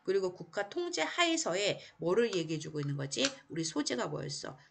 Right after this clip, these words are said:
독점이지, 독점. 그치? 그 얘기를 해주고 있는 거였고. 자, 요거는 이제 단어를 좀 잘 봐주고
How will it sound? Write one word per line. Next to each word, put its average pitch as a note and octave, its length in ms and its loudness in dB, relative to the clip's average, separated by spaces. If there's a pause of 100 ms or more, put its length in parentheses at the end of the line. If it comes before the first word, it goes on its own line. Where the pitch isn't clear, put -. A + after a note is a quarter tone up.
독점이지, D#3 720 -4
독점. C#3+ 440 -10
그치? - 280 -10
그 E3+ 140 -4
얘기를 D3 300 -2
해주고 A#3 260 -4
있는 D#3 220 -4
거였고. D3 480 0 (1500)
자, G3+ 280 4
요거는 G#3 320 0
이제 F#3 340 -2
단어를 C#4 540 4
좀 G#3+ 140 -4
잘 D#3+ 260 0
봐주고 F3+ 1000 0